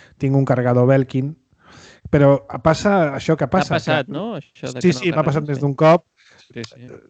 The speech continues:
Speaker 1: Que si no el poses adequadament, no s'encén el llum, vol dir que no carrega i
Speaker 2: Sí.
Speaker 1: has estat tota la vida allà i no t'ha carregat. Vaig amb compte, però, hòstia, per què has d'anar amb compte?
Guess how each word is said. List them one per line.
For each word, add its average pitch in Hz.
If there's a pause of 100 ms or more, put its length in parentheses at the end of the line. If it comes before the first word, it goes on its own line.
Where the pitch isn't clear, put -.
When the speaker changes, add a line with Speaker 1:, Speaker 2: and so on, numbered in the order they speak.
(240)
Speaker 1:
Que 156
si 156
no 175
el 160
poses 151
adequadament, 151
no 147
s'encén 147
el 143
llum, 170
vol 135
dir 131
que 135
no 120
carrega 139
i 131
Speaker 2:
Sí. 117
Speaker 1:
has 113
estat 117
tota 131
la 123
vida 123
allà 135
i 139
no 127
t'ha 110
carregat. 104 (380)
Vaig 170
amb 196
compte, 180 (460)
però, 143
hòstia, 127 (480)
per 143
què 156
has 151
d'anar 175
amb 113
compte? 160